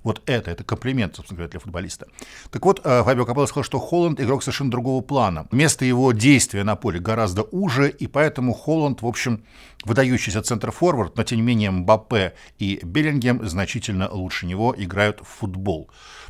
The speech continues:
Ну, что под этим мог подразумевать Фабио Капелло, вы можете себе представить. В принципе, Фабио Капелло всегда был прагматиком. Между прочим, Златан Ибрагимович называет его одним из очень немногих людей, у которых он чему-то научился.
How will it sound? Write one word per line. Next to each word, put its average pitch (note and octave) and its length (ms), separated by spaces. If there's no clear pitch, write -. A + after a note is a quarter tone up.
Ну, - 240
что - 160
под G#2+ 120
этим G2+ 140
мог F#2 100
подразумевать F#2 260
Фабио F#2 260
Капелло, C#3+ 340
вы G#2+ 120
можете F#2+ 280
себе F2+ 120
представить. C#3 380
В - 20
принципе, B2 300
Фабио G#2 260
Капелло G2+ 340
всегда G2 320
был F2 140
прагматиком. G2 680
Между G#2 200
прочим, C#3 320
Златан A#2 260
Ибрагимович G#2+ 560
называет A2 320
его G#2 140
одним G#2+ 220
из G2 100
очень C#3+ 260
немногих C#3+ 500
людей, F#2+ 200
у F2 40
которых - 280
он F2+ 100
чему-то G#2+ 420
научился. G2+ 720